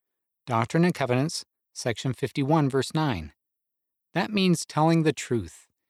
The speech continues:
and being fair with others. Come up with situations you might face in everyday life,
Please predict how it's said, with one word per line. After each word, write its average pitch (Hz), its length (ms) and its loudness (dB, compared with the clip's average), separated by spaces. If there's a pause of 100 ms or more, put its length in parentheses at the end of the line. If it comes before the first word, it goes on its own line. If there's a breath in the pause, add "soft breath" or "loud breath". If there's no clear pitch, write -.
(220)
and 135 160 -2
being 127 220 0
fair 110 340 0
with 98 180 -6
others. 87 460 -8 (1500)
Come 196 220 2
up 247 180 -4
with 208 100 4
situations 123 800 0
you 151 80 2
might 160 240 2
face 110 400 -2
in 127 160 -2
everyday 139 400 4
life, 143 400 2